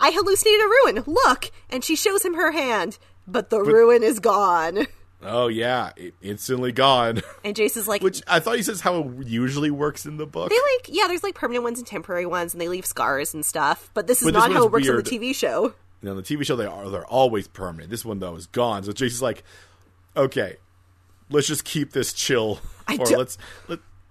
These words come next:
Speaker 1: Let's maybe not tell anyone.
Speaker 2: let's keep this a secret for a little bit.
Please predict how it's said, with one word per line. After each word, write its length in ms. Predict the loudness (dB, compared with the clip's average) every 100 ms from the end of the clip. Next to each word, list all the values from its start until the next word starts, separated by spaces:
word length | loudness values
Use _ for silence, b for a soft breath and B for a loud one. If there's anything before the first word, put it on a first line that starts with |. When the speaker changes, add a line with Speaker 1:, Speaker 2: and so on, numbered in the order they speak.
| -2
Speaker 1:
Let's 260 | 0 2 6
maybe 220 | 6 6
not 180 | 4 2
tell 200 | 0 0
anyone. 460 | -4 -4 -2 -2 -4 -20 -20 -20 -10
Speaker 2:
let's 160 | -8 -6
keep 180 | -8 -4
this 180 | -4 -2
a 80 |
secret 400 | -4 -6 -4 -4 -4
for 180 | -4 -4
a 60 |
little 320 | -4 -6 -6 -8
bit. 380 | -8 -8 -10